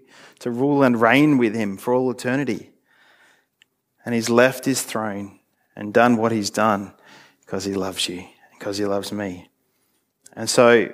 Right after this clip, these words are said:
my question this morning is, will you put him back at the center of your life today? We've all walked away, even in the last week. Will you put him back at the center in all things, in every way, no matter how radical others may think you are, no matter how much they think, "Oh my goodness, can you just tone it down a bit?"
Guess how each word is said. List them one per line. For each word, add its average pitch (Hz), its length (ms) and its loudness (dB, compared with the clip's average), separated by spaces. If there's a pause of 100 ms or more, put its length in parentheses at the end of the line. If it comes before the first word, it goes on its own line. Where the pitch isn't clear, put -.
(120)
my 117 120 -6
question 120 400 0
this 113 220 -4
morning 110 300 -2
is, 101 120 -8
will 113 140 -2
you 117 120 -2
put 131 240 -2
him 131 180 0
back 117 260 2
at - 140 -8
the 117 60 -4
center 117 340 2
of 107 320 -2
your 107 120 2
life 104 400 -2
today? 92 580 -2
We've 110 180 -4
all 127 180 6
walked 120 280 0
away, 107 320 4
even 113 180 0
in 107 80 -2
the 104 100 -4
last 104 420 0 (520)
week. - 340 -4 (2000)
Will 113 80 -8
you 120 80 -4
put 135 180 2
him 131 100 2
back 131 220 4
at 127 80 -10
the 123 60 -4
center 107 420 -2
in 104 140 -6
all 123 160 -2
things, 98 500 -12
in 135 160 -12
every 143 340 -8
way, 110 320 -6
no 107 100 -12
matter 127 220 -2
how 147 200 0
radical 139 560 2
others 131 340 2
may 131 160 -2
think 131 320 -8
you 123 100 -2
are, 123 380 6
no 117 60 -6
matter 131 180 2
how 127 120 0
much 127 260 -2
they 104 80 0
think, 101 100 -4
"Oh 113 140 -4
my 98 140 -4
goodness, 98 340 -6
can 110 140 -8
you 107 60 -6
just 104 120 -10
tone 120 200 -6
it 113 100 -8
down 107 220 -6
a 110 60 -12
bit?" - 260 -10